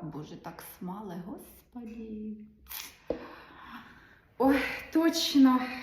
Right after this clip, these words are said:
С П Ф-очка була не зайва сьогодні. Для кремових текстур ми беремо штучного пензля. Набираємо, я буду змішувати,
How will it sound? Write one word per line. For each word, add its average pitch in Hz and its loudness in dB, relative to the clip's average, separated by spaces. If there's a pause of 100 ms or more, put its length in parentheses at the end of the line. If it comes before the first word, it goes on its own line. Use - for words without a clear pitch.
(120)
С 269 0
П 247 2
Ф-очка 247 -2
була 233 0
не 233 2
зайва 220 0
сьогодні. 220 -4 (720)
Для 214 4
кремових 170 2
текстур - 2
ми 196 6
беремо 190 2
штучного 180 -2
пензля. 160 -10 (800)
Набираємо, 208 6
я 190 2
буду 190 -2
змішувати, 180 0